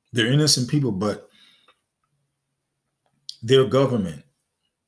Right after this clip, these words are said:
has allowed this to, to, to escalate. You know, I give an example of, um, or a parallel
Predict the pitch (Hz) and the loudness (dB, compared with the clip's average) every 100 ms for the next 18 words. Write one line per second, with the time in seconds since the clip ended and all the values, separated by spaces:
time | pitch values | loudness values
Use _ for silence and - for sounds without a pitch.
0 | _ _ _ 123 117 117 104 123 127 98 | _ _ _ -6 -4 -4 -2 2 2 0
1 | 107 98 - - _ _ _ - 104 - | -4 -4 -4 -6 _ _ _ -4 -2 -2
2 | - 120 101 - 107 123 123 - 73 - | -4 -6 -4 -6 -4 -2 -2 -4 -10 -16
3 | - _ _ _ _ _ _ _ _ _ | -20 _ _ _ _ _ _ _ _ _
4 | _ - - 160 151 147 156 147 135 120 | _ -12 -2 2 4 4 4 2 0 -2
5 | 113 101 73 73 - _ _ 107 107 98 | -4 -6 -12 -20 -20 _ _ -8 -6 -6
6 | 101 98 104 107 101 - 135 123 101 87 | -6 -8 -6 -6 -4 -2 0 0 0 -4
7 | 80 - | -10 -16